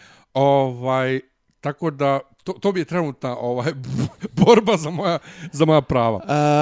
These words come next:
Speaker 2: dva pitanja, ne znam da li ćeš mi, ovaj, na ovo drugo odgovoriti, možda nećeš, možda hoćeš, al, a možda neko od naših zna, ovaj, slušalaca. Znači, prvo pitanje, nudi mi, e,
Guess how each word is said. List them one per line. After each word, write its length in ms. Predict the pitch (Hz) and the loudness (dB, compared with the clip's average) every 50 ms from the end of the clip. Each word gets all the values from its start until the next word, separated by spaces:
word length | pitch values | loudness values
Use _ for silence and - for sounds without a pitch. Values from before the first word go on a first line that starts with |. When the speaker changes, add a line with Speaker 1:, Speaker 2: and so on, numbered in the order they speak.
| 151 147 147 151 151 151 151 | 4 4 4 4 4 4 2
Speaker 2:
dva 280 | 147 143 151 247 277 - | 2 4 6 6 6 6
pitanja, 680 | - 175 180 190 - 247 208 202 202 202 185 180 180 185 | 4 2 0 0 0 0 0 2 2 2 4 4 2 0
ne 320 | 175 151 180 170 180 180 | -2 -4 -4 -2 0 0
znam 220 | 165 143 135 120 120 | 0 -2 -4 -6 -8
da 100 | 123 127 | -8 -10
li 80 | 127 | -10
ćeš 220 | 123 - - - - | -12 -16 -18 -18 -14
mi, 100 | 113 113 | -10 -8
ovaj, 400 | 110 113 113 117 117 120 120 117 | -6 -4 -2 0 0 2 0 0
na 140 | 113 127 131 | 0 2 4
ovo 240 | 127 127 131 135 | 4 4 4 4
drugo 240 | 123 143 147 127 120 | 4 4 6 6 6
odgovoriti, 520 | 113 113 113 117 120 127 135 135 - - 120 | 6 6 4 4 6 6 4 2 -2 -8 -6
možda 280 | 120 113 113 110 101 | -6 -6 -6 -6 -8
nećeš, 300 | 95 104 123 120 - - | -10 -10 -10 -10 -12 -8
možda 240 | 127 123 120 117 123 | -6 -6 -4 -2 -2
hoćeš, 380 | 143 185 - 180 170 - - - | -4 -4 -6 -8 -10 -10 -12 -10
al, 240 | - 135 139 135 135 | -6 -4 -4 -4 -2
a 80 | 123 139 | -2 -2
možda 260 | 135 135 127 117 131 | -2 -2 -2 -2 -2
neko 240 | 123 120 - - 113 | -4 -4 -4 -6 -6
od 60 | 107 | -6
naših 340 | 113 113 - - 101 110 120 | -6 -8 -6 -6 -6 -6 -8
zna, 300 | 120 113 123 123 107 92 | -8 -6 -4 -4 -4 -4
ovaj, 280 | 95 98 101 104 104 | -6 -6 -6 -8 -10
slušalaca. 800 | - - 110 - - 147 151 160 170 170 170 - 233 214 202 185 | -10 -10 -10 -6 -4 -2 -2 0 -2 -2 -4 -4 -4 -4 -4 -4
Znači, 300 | 175 165 151 151 - 160 | -4 -6 -6 -6 -8 -8
prvo 240 | - - 247 262 233 | -4 -4 -2 -2 -4
pitanje, 600 | - 247 262 - - 277 247 226 220 220 202 196 | -6 -8 -6 -4 -4 -4 -2 -2 -4 -4 -4 -4
nudi 360 | 214 240 214 190 226 202 185 | -6 -8 -8 -6 -6 -6 -8
mi, 200 | 190 208 226 | -8 -10 -10
e, 40 | 233 | -12